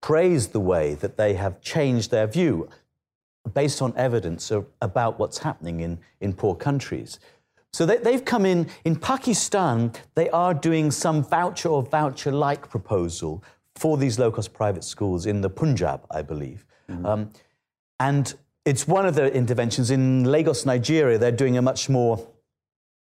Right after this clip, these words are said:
Speaker 1: subtle way of saying, "How can we help the work, market work better for the poor or work even better?" And they're having a, perhaps a more hands-off position there. But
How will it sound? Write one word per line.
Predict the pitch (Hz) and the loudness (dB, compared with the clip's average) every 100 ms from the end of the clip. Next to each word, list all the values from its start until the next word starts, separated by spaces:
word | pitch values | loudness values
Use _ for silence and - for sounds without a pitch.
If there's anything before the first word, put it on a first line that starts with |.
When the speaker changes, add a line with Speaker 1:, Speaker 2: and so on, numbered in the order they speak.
| _ - - - _ _ _ _ _ - | _ -20 -18 -20 _ _ _ _ _ -8
Speaker 1:
subtle | - - 214 208 123 92 | -4 -2 -2 -2 -2 0
way | 85 85 | 0 0
of | 85 | -2
saying, | - 110 | -2 -4
"How | 98 156 143 | -2 -2 -2
can | - 131 | 0 0
we | 120 | 0
help | 95 - 135 123 - | -2 -2 -2 -2 -4
the | |
work, | 110 117 113 104 - | 0 2 2 0 -2
market | 113 139 165 - 92 - | 0 2 0 -2 -8 -6
work | 107 113 - - | -2 -2 -2 -8
better | - 185 - 90 | -6 -4 -4 -4
for | - | -6
the | 80 | -12
poor | - - 76 | -12 -10 -8
or | 87 90 | -6 -4
work | 95 - | -6 -6
even | 104 90 85 | -10 -8 -2
better?" | 143 - - - - - - _ - | -2 -2 -8 -12 -16 -20 -20 _ -4
And | 113 113 | 0 2
they're | 120 113 113 - | 2 2 -2 -12
having | - 117 113 | -4 0 2
a, | 107 - _ _ - | 0 -4 _ _ -6
perhaps | 123 - | -6 -2
a | 113 | -2
more | 107 98 | 0 0
hands-off | - 107 104 165 165 | 0 -2 0 0 -2
position | - 87 78 - 76 | -8 -10 -10 -12 -14
there. | - - _ _ _ _ _ _ | -14 -20 _ _ _ _ _ _
But | 196 214 - | -2 -2 -6